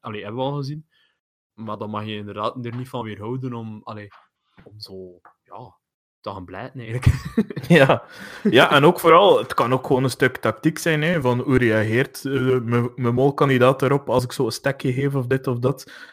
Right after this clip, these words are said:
Speaker 2: En als je dan ziet dat iemand eigenlijk, ja, slechtgezind is daarna,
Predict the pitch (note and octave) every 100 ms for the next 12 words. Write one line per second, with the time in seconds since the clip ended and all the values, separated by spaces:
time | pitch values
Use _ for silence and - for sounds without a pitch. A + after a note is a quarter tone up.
0 | _ - A#2+ A#2 G#2+ B2 C3 A#2+ A#2+ A#2
1 | A#2+ A#2 A2+ - A#2+ A2+ - - A#2 -
2 | G#2 G#2+ C#3 C#3+ C#3 C#3 C#3 D3